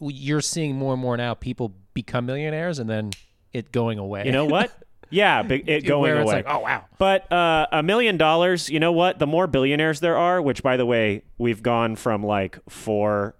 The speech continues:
Speaker 2: to, like, thirty.
Speaker 1: Yeah.
Speaker 2: But the more billionaires there are, um, the less millionaires there get to be.
Speaker 1: Yeah.
Speaker 2: Because they have to, they have to leech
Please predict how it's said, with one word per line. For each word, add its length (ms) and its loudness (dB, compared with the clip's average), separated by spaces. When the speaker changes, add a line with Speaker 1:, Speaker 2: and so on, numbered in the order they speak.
Speaker 2:
to, 120 -6
like, 360 -6
thirty. 580 -10
Speaker 1:
Yeah. 380 -10
Speaker 2:
But 140 0
the 60 0
more 220 0
billionaires 560 0
there 200 0
are, 520 -2
um, 480 -4
the 120 0
less 200 0
millionaires 440 -2
there 100 -6
get 160 -10
to 80 -16
be. 180 -18
Speaker 1:
Yeah. 320 -16
Speaker 2:
Because 220 -2
they 140 0
have 240 -4
to, 400 0
they 120 2
have 160 0
to 120 -2
leech 600 -2